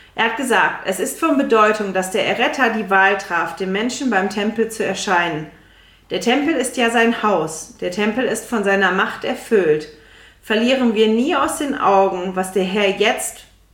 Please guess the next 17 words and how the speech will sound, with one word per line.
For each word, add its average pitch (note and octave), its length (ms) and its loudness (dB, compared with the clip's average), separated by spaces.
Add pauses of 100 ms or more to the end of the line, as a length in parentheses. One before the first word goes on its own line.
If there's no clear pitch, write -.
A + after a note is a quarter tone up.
(120)
für A#3+ 220 0
uns A#3 280 0
tut. F3+ 400 -4 (580)
Er G3 160 0
erleichtert A3+ 680 2
uns B3 180 0
den A3 180 -2
Zugang B3 480 0
zu A#3 140 -8
seinen A3 300 2
Tempeln. F#3+ 600 -2
Er F3+ 140 -4
beschleunigt A3 680 0
unseren A3+ 340 0
Bau F#3+ 220 4
von F3+ 260 -6
Tempeln. E3 580 -8